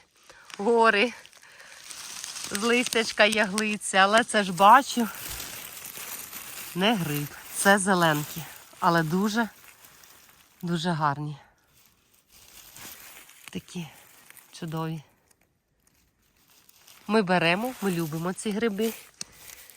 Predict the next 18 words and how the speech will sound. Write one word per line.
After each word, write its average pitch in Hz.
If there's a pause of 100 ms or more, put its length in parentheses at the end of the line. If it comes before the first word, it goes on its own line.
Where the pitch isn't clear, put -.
(760)
Тому 196
ось 202
так, 214 (1080)
так -
і 190
шуршить 208
листячко, 233
і 170
милуємось. 208 (960)
І 220
грибочків 214
так 254
набомбили 254
вже. 240 (2750)
Треба 302
виходить 277
з 240
лісу, 254